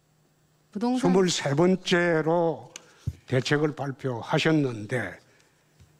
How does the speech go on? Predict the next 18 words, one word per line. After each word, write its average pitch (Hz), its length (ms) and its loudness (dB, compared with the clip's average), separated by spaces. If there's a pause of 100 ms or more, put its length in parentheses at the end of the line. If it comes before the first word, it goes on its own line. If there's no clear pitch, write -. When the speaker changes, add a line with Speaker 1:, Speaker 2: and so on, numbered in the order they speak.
(140)
Speaker 2:
지금 180 580 0 (580)
부동산 196 680 2
거래 165 420 0
규제 147 480 0
양도세 156 460 0
중과로 143 520 -4
주택 - 380 -4
시장이 127 500 -4
마비가 131 680 0
됐고 - 500 -8 (1800)
부동산 202 460 4
과표 160 480 0
세율 185 420 2
인상으로 170 600 2
다주택자는 170 960 0
물론 160 340 0
일 233 340 0
주택자도 190 1400 0